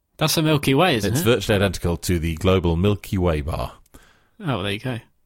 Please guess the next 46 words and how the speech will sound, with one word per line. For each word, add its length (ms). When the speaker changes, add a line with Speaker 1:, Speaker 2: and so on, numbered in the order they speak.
Speaker 2:
And 140
similar 400
to 100
the 80
American 460
version 320
of 80
the 80
Milky 280
Way 160
bar, 260
only 160
smaller 680
and 160
without 300
the 60
caramel 500
topping. 480
On 100
the 80
subject 380
of 80
this, 160
did 160
you 120
see, 560
uh, 220
somebody 300
that 80
left 180
a 60
review 340
on 80
our 100
podcast 640
<laughs> 60
this 200
week 280
or 40
last 280
week? 320
Speaker 1:
No, 400
what 120
have 80
they 100
said? 420